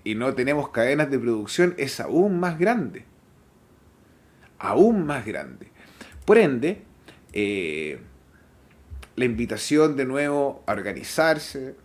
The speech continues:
a distribuir el riesgo, eh, y a pensar que en esto estamos juntos, que independiente que hayamos llegado de repente con las criptomonedas y con el,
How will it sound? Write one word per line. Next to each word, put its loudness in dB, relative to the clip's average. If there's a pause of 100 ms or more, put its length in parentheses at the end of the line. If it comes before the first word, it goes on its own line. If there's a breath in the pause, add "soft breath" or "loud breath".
(380 soft breath)
a -2
distribuir -2
el 0
riesgo, 0 (760 soft breath)
eh, -6 (360)
y 0
a 4
pensar 2
que 0
en 0
esto -4
estamos -2
juntos, -2
que -6
independiente -4
que -4
hayamos -2
llegado 2
de 2
repente -4
con -4
las -6
criptomonedas -4
y -2
con -4
el, -4